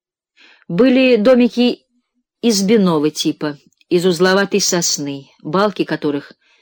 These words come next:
своим золотисто-коричневым глянцем напоминали Лолите кожу жареной курицы. Мы научились презирать простые кабинки из белёных досок,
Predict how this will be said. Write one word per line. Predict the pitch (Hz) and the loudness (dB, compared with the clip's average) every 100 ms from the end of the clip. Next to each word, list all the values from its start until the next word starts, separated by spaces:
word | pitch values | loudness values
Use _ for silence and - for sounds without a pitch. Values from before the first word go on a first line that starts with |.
| _ | _
своим | - 180 190 | -4 0 2
золотисто-коричневым | 180 180 180 190 180 180 180 - 175 170 | 2 0 0 -2 -4 -2 -2 -2 -4 -4
глянцем | 165 185 196 190 147 | 0 0 -2 -4 -8
напоминали | 143 151 156 151 | -8 -8 -6 -2
Лолите | 151 151 165 - | -2 -2 -4 -4
кожу | 147 - 170 156 151 | -8 -4 -2 -2 -2
жареной | 147 139 131 135 | -2 -6 -8 -12
курицы. | _ - 151 147 - - - _ _ _ _ _ _ - | _ -12 -10 -10 -10 -10 -12 _ _ _ _ _ _ -4
Мы | 220 | 0
научились | 262 254 262 254 | 2 2 0 0
презирать | 247 233 247 240 | 0 0 0 0
простые | 240 233 - 240 233 | -2 -2 0 0 2
кабинки | 226 220 220 202 | 0 0 0 0
из | 220 196 | -2 0
белёных | 214 220 214 208 | 2 2 2 0
досок, | 185 196 254 - 151 - | 2 2 2 0 -6 -8